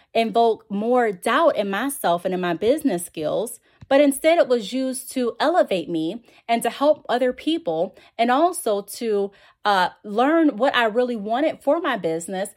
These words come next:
and move forward in another direction that was more beneficial for me and also more lucrative for me. So when I say beneficial, I'm not just talking about the money. That's why I had to add in lucrative as well,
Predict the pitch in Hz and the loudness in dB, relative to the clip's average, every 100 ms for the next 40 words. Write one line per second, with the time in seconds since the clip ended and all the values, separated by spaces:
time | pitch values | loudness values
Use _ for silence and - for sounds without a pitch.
0 | _ - 247 247 302 285 254 233 233 208 | _ -4 0 2 0 0 0 0 0 -4
1 | 226 262 247 208 240 294 - 214 202 208 | -2 -2 -2 -2 -2 -2 -6 -6 -4 -4
2 | 196 226 262 269 233 220 240 247 - 208 | -6 -6 -4 -4 -6 -6 -6 -6 -6 -8
3 | - 196 226 277 - _ _ _ _ _ | -8 -8 -6 -8 -10 _ _ _ _ _
4 | _ _ _ _ _ - 240 240 294 - | _ _ _ _ _ -6 0 0 2 0
5 | 240 254 269 247 330 349 185 143 - - | 2 2 0 -2 -4 -4 -4 -4 -10 -12
6 | - 202 _ _ _ _ _ _ _ _ | -12 -16 _ _ _ _ _ _ _ _
7 | _ _ _ _ _ _ - - 214 226 | _ _ _ _ _ _ -18 -4 2 2
8 | 233 302 294 294 285 302 302 269 220 220 | 2 2 4 4 4 0 0 0 0 0
9 | 254 247 269 247 269 233 226 - 220 202 | -2 0 2 2 0 0 0 -2 -4 -4
10 | 233 196 - 196 208 - - 208 208 208 | -4 -6 -2 -2 0 -2 0 0 -2 -2
11 | 214 214 196 190 185 202 254 185 - | -4 -4 -6 -6 -6 -4 -2 -4 -8